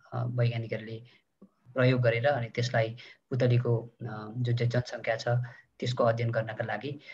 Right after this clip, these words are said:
तर हामीले चाहिँ त्यो polar वाक मे-, अ, वाक method चाहिँ हामी यहाँ पहाडी क्षेत्रमा चलाउन सक्दैनौँ र त्यसले हामीले अलिकति modify गरेर यो point count method along the transect भनेर हामीले establish गरेका छौँ र त्यसको,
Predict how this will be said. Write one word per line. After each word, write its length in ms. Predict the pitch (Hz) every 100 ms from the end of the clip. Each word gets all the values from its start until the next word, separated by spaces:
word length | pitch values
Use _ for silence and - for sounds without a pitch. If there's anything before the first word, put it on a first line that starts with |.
| - -
तर 80 |
हामीले 520 | 160 110 117 170 180 165
चाहिँ 220 | - 151
त्यो 100 | 147
polar 340 | - 170 180
वाक 220 | 151 147
मे-, 200 | 139 131 131
अ, 180 | 120 117
वाक 280 | 120 143 147
method 300 | 127 123 123
चाहिँ 240 | 123 117
हामी 100 | 104
यहाँ 260 | 120 131 127
पहाडी 220 | 123 135
क्षेत्रमा 320 | 127 123 123
चलाउन 360 | 120 127 117 117
सक्दैनौँ 420 | 113 117 120 135 - - -
र 60 | 127
त्यसले 240 | 143 151
हामीले 260 | 113 127 139
अलिकति 480 | 214 294 196 151 - - _
modify 460 | 156 185 202 196 202
गरेर 400 | 151 123 127 190 - - _ _
यो 240 | 127 131 127
point 420 | 123 170 214 196
count 220 | 160 135
method 340 | 123 120 120 117
along 200 | 117 117
the 100 | 113
transect 380 | 135 135 135 117
भनेर 240 | 101 101
हामीले 260 | 107 104 113
establish 440 | - 127 127 123
गरेका 240 | 120 104 107
छौँ 180 | - - - _ _ 127
र 60 |
त्यसको, 460 | 127 127 127 139 135